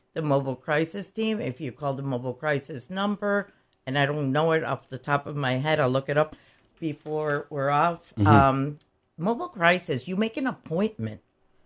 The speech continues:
Speaker 1: to co-, for them to come into your house
Speaker 2: Mm.
Speaker 1: for an evaluation.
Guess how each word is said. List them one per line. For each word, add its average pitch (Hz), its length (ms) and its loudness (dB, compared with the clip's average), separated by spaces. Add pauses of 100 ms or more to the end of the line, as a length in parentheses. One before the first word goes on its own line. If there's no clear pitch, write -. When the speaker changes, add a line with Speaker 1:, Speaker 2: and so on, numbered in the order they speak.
(260)
Speaker 1:
to 202 140 -4
co-, 196 440 -2 (120)
for 185 200 2
them 190 240 2
to 202 100 -12
come 185 280 -4
into 208 320 0
your 120 200 4
house 127 460 -2
Speaker 2:
Mm. 82 220 -8
Speaker 1:
for 151 200 2
an 143 120 2
evaluation. 113 1040 -2